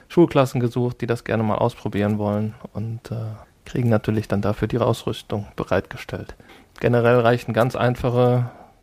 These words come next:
reichen ganz einfache minimale Systemvoraussetzungen. Also eine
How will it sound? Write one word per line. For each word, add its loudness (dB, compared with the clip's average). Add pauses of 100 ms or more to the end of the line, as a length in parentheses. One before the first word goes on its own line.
reichen 0
ganz -2
einfache 2
minimale 4
Systemvoraussetzungen. 0 (240)
Also 0
eine 2